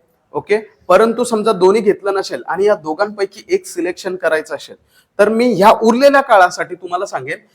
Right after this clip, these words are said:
की तुम्ही नोबेल हा सिलेक्ट करायचा,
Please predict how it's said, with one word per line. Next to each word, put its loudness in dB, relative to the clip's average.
की -6
तुम्ही 2
नोबेल 4
हा 2
सिलेक्ट -8
करायचा, -4